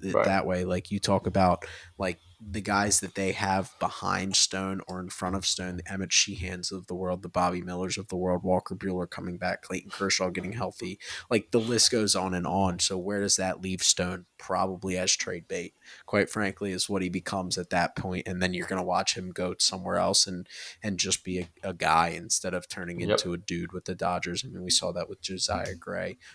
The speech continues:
Speaker 1: who's obviously p-, turned in a really good year with the Nationals, but it's not exactly a,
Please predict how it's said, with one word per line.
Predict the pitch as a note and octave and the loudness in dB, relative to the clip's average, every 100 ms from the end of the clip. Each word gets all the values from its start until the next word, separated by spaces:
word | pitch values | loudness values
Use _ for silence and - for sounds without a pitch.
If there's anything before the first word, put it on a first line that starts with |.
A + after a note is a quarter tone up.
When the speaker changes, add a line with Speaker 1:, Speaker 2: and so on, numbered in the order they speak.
| - | -6
Speaker 1:
who's | F3 | 4
obviously | D#3+ A#2+ - G2+ | 4 6 0 -2
p-, | - - | -8 -6
turned | G#2+ G2 | -4 -2
in | F#2 | -2
a | F2+ | -4
really | F2+ F2+ F2+ | -2 -2 -2
good | F2+ F2 | -4 -4
year | F2 | -4
with | F2 - | -4 -6
the | |
Nationals, | F2 F2 F2+ F#2 F#2 | -6 -2 -2 -2 -4
but | - F#2 | -2 -2
it's | - - | 0 0
not | F2+ F2+ | 0 0
exactly | F2 F#2 F#2 - F2 | 0 0 -2 -2 0
a, | E2+ F2 | 0 -2